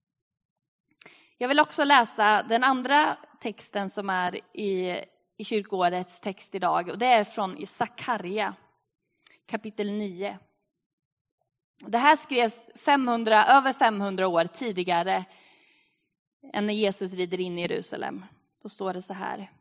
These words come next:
"Ropa ut din glädje, dotter Sion. Jubla, dotter Jerusalem. Se, din konung kommer till dig. Rättfärdig är han. Seger är honom given.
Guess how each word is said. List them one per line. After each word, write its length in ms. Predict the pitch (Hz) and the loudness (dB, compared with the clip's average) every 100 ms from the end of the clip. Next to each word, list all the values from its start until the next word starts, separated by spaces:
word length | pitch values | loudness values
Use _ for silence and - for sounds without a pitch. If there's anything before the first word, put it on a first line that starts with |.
| _ _ _ _ _ _ _ _ _ - | _ _ _ _ _ _ _ _ _ -4
"Ropa 520 | 254 359 339 349 339 | 4 4 4 4 4
ut 340 | 240 196 - - | 4 0 -4 -8
din 180 | 202 | -6
glädje, 440 | 196 208 180 175 180 | 0 2 2 -2 -6
dotter 300 | 185 - 175 | -10 -12 -14
Sion. 560 | 175 190 175 185 196 180 - | -12 -10 -8 -8 -10 -14 -12
Jubla, 560 | 208 277 254 202 233 | -4 -2 -2 2 2
dotter 340 | 220 226 - 202 | 2 0 -4 -6
Jerusalem. 760 | 196 190 180 - 196 - 196 185 _ _ _ _ | -4 -4 -4 -6 -8 -8 -10 -14 _ _ _ _
Se, 440 | - - 311 196 175 | -16 -4 0 2 0
din 220 | 240 269 | -2 -4
konung 720 | - 311 247 269 277 269 262 | -2 0 2 2 0 -2 -8
kommer 280 | - 214 202 | -4 -4 -4
till 340 | - 247 208 | -8 -6 -6
dig. 300 | 175 - 196 190 _ _ _ _ _ _ | -6 -8 -10 -16 _ _ _ _ _ _
Rättfärdig 760 | 220 277 - - 208 196 214 233 | -4 -4 -4 -4 0 0 0 -2
är 200 | 180 175 | -2 -2
han. 260 | 185 208 - _ _ _ | -4 -8 -12 _ _ _
Seger 500 | - 240 233 220 240 | -12 -2 -2 0 0
är 200 | 208 185 | 2 0
honom 300 | 190 190 185 | -2 -6 -8
given. 500 | 190 190 185 185 202 | -6 -6 -6 -10 -12